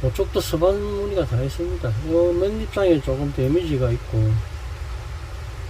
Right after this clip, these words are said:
전진촉으로는 아주 이렇게 멋지게 올라옵니다. 촉수는 총 네 촉, 네 촉입니다.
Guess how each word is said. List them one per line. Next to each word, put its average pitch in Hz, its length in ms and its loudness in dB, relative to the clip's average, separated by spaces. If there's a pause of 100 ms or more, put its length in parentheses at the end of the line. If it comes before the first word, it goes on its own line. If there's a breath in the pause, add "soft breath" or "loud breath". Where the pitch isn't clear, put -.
(580)
전진촉으로는 151 960 4
아주 262 420 0 (100)
이렇게 135 440 2 (280)
멋지게 156 460 0
올라옵니다. 110 460 4 (3250)
촉수는 233 560 6
총 151 240 6
네 131 160 6
촉, 135 220 0
네 139 160 6
촉입니다. 139 720 4